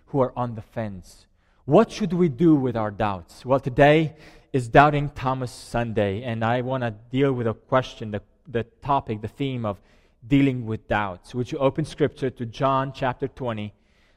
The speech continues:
verses twenty-four to thirty-one? John chapter twenty, verses twenty-four through thirty-one.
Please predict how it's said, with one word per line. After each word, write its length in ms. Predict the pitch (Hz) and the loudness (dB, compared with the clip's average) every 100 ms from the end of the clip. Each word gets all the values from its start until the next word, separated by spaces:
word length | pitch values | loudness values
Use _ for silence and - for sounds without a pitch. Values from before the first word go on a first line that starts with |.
| _ | _
verses 540 | - 123 127 - 120 - | -4 0 0 -2 -10 -10
twenty-four 600 | - 131 123 - 113 110 | -10 -8 -8 -6 -4 -4
to 160 | - | -6
thirty-one? 720 | 104 117 110 104 98 95 87 87 _ _ _ _ _ _ _ _ 123 | -10 -6 -4 -4 -6 -8 -10 -20 _ _ _ _ _ _ _ _ -4
John 440 | 139 123 123 131 - _ _ _ _ | 0 0 0 -8 -18 _ _ _ _
chapter 380 | - 131 113 - | -4 -2 -2 -4
twenty, 400 | - 120 104 98 95 _ _ _ _ _ _ _ _ _ | -8 -8 -8 -8 -14 _ _ _ _ _ _ _ _ _
verses 320 | 117 - 110 | -4 -4 -8
twenty-four 600 | - 123 123 - 98 90 92 _ _ _ _ _ _ _ | -10 -8 -8 -6 -4 -6 -10 _ _ _ _ _ _ _
through 420 | - 117 110 98 - _ _ _ _ _ _ | -8 -4 -4 -8 -14 _ _ _ _ _ _
thirty-one. 500 | 110 107 98 95 90 | -6 -6 -6 -6 -8